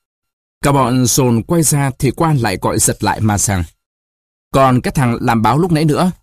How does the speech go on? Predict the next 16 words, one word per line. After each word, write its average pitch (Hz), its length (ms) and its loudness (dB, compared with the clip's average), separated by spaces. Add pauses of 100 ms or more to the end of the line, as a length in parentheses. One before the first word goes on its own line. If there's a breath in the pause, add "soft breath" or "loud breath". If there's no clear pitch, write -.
(240)
nó 156 120 4
có 185 100 -4
tên 139 300 2
trong 135 200 0
sổ 110 180 0
đen 117 180 0
đấy, 123 260 0 (220)
nó 208 80 -2
bị 196 120 2
tòa 131 320 0
xứ 170 320 0 (100)
nghi 190 140 2
là 117 260 2 (220)
cách 233 160 -6
mệnh - 180 0
đấy. 143 240 0